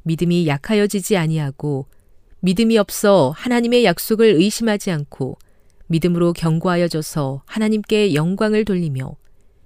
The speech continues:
약속하신 그것을 또한 능히 이루실 줄을 확신하였으니 그러므로 그것이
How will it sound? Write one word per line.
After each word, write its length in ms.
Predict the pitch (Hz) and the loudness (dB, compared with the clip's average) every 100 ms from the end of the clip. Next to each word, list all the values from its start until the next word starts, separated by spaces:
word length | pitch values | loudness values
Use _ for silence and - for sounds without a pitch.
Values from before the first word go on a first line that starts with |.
| - - - - | -20 -20 -20 -6
약속하신 680 | 175 165 - - 226 247 240 | -4 -2 -2 0 0 0 -2
그것을 640 | 226 185 190 - 220 190 147 | -2 2 2 4 4 4 4
또한 420 | 220 214 202 139 | 2 4 4 4
능히 320 | 175 214 233 | 4 4 4
이루실 520 | 190 180 226 233 240 233 | 2 2 0 0 -2 -2
줄을 440 | - 151 135 127 | -4 -2 0 0
확신하였으니 1080 | 160 - - - 226 220 196 202 175 139 131 - _ _ _ _ _ _ _ | -6 -12 -8 -4 -4 -2 -4 -4 -6 -6 -8 -14 _ _ _ _ _ _ _
그러므로 520 | 190 170 165 170 170 | 2 4 4 4 2
그것이 800 | - 175 185 185 - 175 147 127 | 2 2 2 0 -2 0 2 0